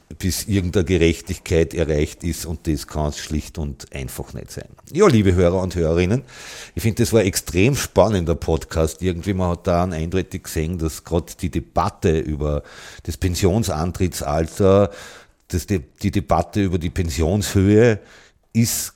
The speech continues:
genauso wie viele andere Dinge in unserer Gesellschaft schlicht und einfach Klassenkampf irgendwie. Und das hat man auch bei den Dingen gesehen, die die Kitty erwähnt hat, zweitausenddrei,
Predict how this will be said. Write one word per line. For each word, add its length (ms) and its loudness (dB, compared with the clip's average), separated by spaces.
genauso 480 0
wie 80 2
viele 320 0
andere 300 2
Dinge 340 -4
in 100 -4
unserer 300 -4
Gesellschaft 480 -4
schlicht 260 -6
und 100 -8
einfach 300 -6
Klassenkampf 800 -8
irgendwie. 360 -12
Und 140 -10
das 180 -6
hat 120 -4
man 220 -2
auch 40 -6
bei 100 -2
den 220 -4
Dingen 300 -4
gesehen, 300 -6
die 80 -4
die 120 -8
Kitty 420 -2
erwähnt 380 0
hat, 140 -6
zweitausenddrei, 880 -2